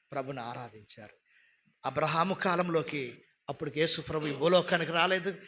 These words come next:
రక్తం కార్చలేదు, ప్రాణం పెట్టలేదు. ప్రభు చెప్తేనే ఎంత గొప్ప కార్యం చేశారే. ఆ భక్తులే ఇప్పుడుంటే, ఈయన యేసు ప్రభు ప్రాణం పెట్టి రక్తం కార్చంటే,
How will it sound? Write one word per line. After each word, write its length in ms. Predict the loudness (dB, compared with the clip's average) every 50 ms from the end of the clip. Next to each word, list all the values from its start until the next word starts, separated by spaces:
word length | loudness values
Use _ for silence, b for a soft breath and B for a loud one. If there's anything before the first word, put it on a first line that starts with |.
| B B B 0
రక్తం 360 | 2 2 2 4 2 0 0 2
కార్చలేదు, 560 | 4 2 2 2 0 -2 -2 -2 -2 -2 -6
ప్రాణం 600 | -10 -12 -14 _ 4 6 8 8 8 6 4 4
పెట్టలేదు. 600 | 2 2 2 2 4 6 6 6 6 4 0 -2
ప్రభు 560 | -4 -8 -12 -6 8 10 10 10 10 8 6
చెప్తేనే 580 | 6 6 4 4 4 2 2 4 6 6 6 4
ఎంత 140 | 4 2
గొప్ప 260 | 2 2 2 0 0 2
కార్యం 260 | 2 2 2 2 -2
చేశారే. 640 | -4 -4 -4 -4 -4 -4 -2 0 0 0 -2 -4 B B B B -4
ఆ 200 | 2 6 8 8
భక్తులే 500 | 8 8 6 4 6 6 8 10 10 8
ఇప్పుడుంటే, 720 | 8 6 4 2 2 2 2 2 2 2 2 2 0 B B B B B -2
ఈయన 560 | 4 8 10 10 12 10 10 8 6 0 -10 -4 2 4
యేసు 220 | 4 6 6 4 4
ప్రభు 240 | 6 6 6 6
ప్రాణం 380 | 6 4 4 4 6 4 4 2
పెట్టి 180 | 2 0 2 2
రక్తం 280 | 0 0 0 -2 0
కార్చంటే, 640 | 2 2 2 2 0 -2 0 0 -2 -2 -2 -4